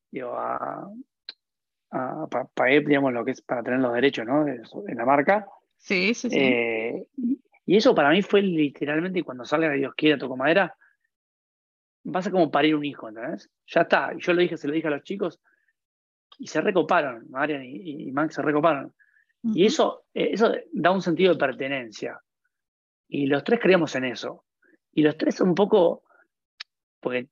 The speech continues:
Speaker 1: todo tiene sus pros y sus contras, pero los tres sa-, somos profesionales y sabemos que lo que podemos, lo que hacemos, lo hacemos bien. Entonces, poder hacerlo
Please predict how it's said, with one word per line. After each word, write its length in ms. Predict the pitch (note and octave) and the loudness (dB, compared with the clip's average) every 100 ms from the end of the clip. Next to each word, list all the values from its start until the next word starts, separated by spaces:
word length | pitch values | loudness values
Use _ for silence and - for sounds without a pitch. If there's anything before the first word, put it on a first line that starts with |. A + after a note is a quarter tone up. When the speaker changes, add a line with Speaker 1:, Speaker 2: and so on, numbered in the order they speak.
| _ | _
Speaker 1:
todo 160 | A3 | 4
tiene 140 | G#3+ F#3+ | 6 4
sus 80 | E3+ | 0
pros 140 | E3+ | -2
y 40 | |
sus 80 | D#3 | -2
contras, 260 | D#3+ C3 A2+ | -2 -4 -4
pero 120 | C3 | -2
los 140 | D3+ D3+ | 0 2
tres 340 | G3+ G#3 - _ _ _ _ _ _ _ _ _ | 0 0 -6 _ _ _ _ _ _ _ _ _
sa-, 500 | - - - - - | -20 -20 -12 -10 -8
somos 240 | - A#3 | -4 -2
profesionales 800 | E3 C#3 C#3 D3+ E3+ G#3+ A#3+ - _ _ - | -2 -4 -4 -2 0 0 -2 -8 _ _ -20
y 80 | |
sabemos 420 | D3+ D3+ F3 G3+ - _ | -10 -6 -4 -6 -12 _
que 140 | C3+ | -10
lo 140 | C3+ B2+ | -8 -8
que 80 | B2+ | -8
podemos, 260 | F3+ - | -6 -2
lo 220 | - C3 - | -2 -2 -4
que 440 | C3+ C3 C3 C3 | -2 0 0 -2
hacemos, 440 | B2+ C3 B3 B3+ | -2 -2 2 4
lo 120 | E3 C3+ | 4 2
hacemos 300 | - F3 C#3 | -4 -6 0
bien. 300 | D#3+ F3 D#3 | 4 4 4
Entonces, 400 | C#3+ G3 F3+ - _ _ _ _ _ - | 2 2 2 -2 _ _ _ _ _ -4
poder 400 | C#3+ F3 B3 C4+ | 0 2 0 -4
hacerlo 800 | F#3 - F#3 G3 G#3+ E3+ D#3 | -8 -6 -6 -4 -4 -4 -6